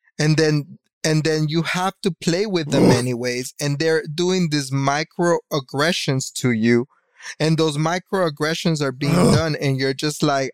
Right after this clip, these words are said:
Speaker 1: "I know you're racist," but you don't show that you're racist, but you say things that are racist, and you're like, I know you're racist. I know you don't respect me as a person.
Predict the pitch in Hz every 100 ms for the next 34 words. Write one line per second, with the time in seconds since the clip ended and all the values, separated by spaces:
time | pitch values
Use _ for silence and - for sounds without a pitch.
0 | - 139 147 147 160 185 175 156 135 156
1 | 196 - 131 127 - 131 131 143 160 156
2 | - - - 190 220 160 127 120 107 104
3 | 120 - 147 147 - - - 147 147 165
4 | - - 202 214 190 165 147 131 131 123
5 | 120 120 123 - 139 139 - 143 143 147
6 | 143 139 139 131 _ _ _ _ - 127
7 | 135 156 214 180 135 220 - - - -
8 | - 147 147 160 190 165 185 151 165 156
9 | 156 - 156 156 160 156 135 - - 151
10 | - -